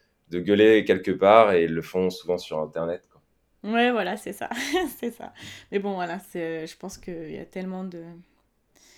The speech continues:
Speaker 2: tellement de gens qui, qui donnent leur haine que, voilà, après, dans tous les cas, c'est, je pense que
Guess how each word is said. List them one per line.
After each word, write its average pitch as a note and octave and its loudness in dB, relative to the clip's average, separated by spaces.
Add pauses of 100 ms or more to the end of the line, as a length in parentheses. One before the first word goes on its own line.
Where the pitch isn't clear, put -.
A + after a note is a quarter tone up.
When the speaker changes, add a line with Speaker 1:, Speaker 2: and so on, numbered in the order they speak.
(320)
Speaker 2:
tellement G#3 -2
de A3+ 0
gens G#3+ -2
qui, F#3+ -10 (260)
qui G#3 -4 (180)
donnent G3+ -4
leur G3+ -4
haine A3+ -2
que, E3+ -8
voilà, E3 -8
après, F#3 -14
dans F3 -18
tous - -20
les F3 -14
cas, G3 -12
c'est, - -20
je - -20
pense G3+ -14
que F#3+ -10